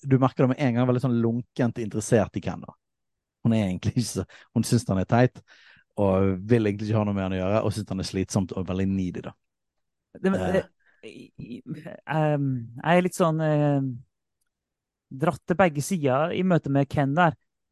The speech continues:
Speaker 2: fordi det er, når jeg hører folk, når jeg hører, eh, kvinner som har sett filmen, beskrive Ken i filmen, og beskrive sin egen Barbie-lek, så beskriver de sin egen Barbie-lek med Ken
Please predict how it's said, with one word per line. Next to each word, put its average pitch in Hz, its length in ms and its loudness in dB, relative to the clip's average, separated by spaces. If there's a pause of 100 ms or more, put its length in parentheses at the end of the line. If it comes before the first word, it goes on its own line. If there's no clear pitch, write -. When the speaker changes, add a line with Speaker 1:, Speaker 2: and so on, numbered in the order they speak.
(120)
Speaker 2:
fordi 160 240 4 (2500)
det 156 220 -2
er, 156 300 0 (460)
når 160 200 0
jeg 160 160 -2
hører 160 400 6
folk, - 420 -2 (440)
når 165 100 -4
jeg 175 80 -2
hører, 160 360 0 (240)
eh, 147 240 -6
kvinner 135 400 -2
som 151 200 -6
har 143 160 -2
sett - 240 -8
filmen, 147 440 -2
beskrive 135 460 -4
Ken 139 280 -4
i 139 60 -4
filmen, 135 460 -2
og 151 100 -10
beskrive 139 320 -8
sin - 180 -10
egen 139 340 -4
Barbie-lek, 127 600 -4 (1080)
så 180 120 -6
beskriver 202 460 2
de 135 160 0
sin 185 140 -8
egen 147 260 0
Barbie-lek 131 520 0
med 147 240 -2
Ken 165 300 -2